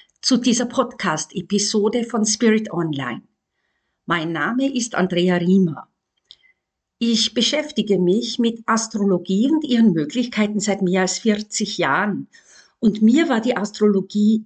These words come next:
immer eine große Hilfe, um die Möglichkeiten, die mir geboten wurden, zu erkennen und auch zu nutzen. Zur Vorhersage habe ich Astrologie übrigens nie verwendet. Dazu ist sie meiner Ansicht nach auch nicht gedacht.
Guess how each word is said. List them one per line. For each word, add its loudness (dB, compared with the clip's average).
immer 4
eine 2
große -2
Hilfe, -2
um 4
die 6
Möglichkeiten, 0
die 0
mir 6
geboten -4
wurden, -2
zu -4
erkennen 2
und -2
auch -4
zu 2
nutzen. 0
Zur 4
Vorhersage -4
habe -6
ich -6
Astrologie -2
übrigens -4
nie 6
verwendet. -4
Dazu -2
ist -2
sie 4
meiner 0
Ansicht -4
nach -2
auch -8
nicht -4
gedacht. -16